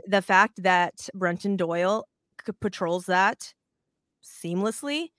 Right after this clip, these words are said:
is awesome. So, uh,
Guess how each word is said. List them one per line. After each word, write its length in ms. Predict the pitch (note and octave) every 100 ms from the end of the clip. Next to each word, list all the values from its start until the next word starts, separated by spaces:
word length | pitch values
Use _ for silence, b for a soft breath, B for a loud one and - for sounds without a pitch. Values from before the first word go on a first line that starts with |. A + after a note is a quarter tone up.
| _ _ _
is 400 | F#3 F#3 F3+ F3 - _ _ _ _
awesome. 460 | D#3+ D3 - G3+ - b b b
So, 600 | b - G#3 G3 G3 F#3+ -
uh, 280 | G3 F#3+ F3+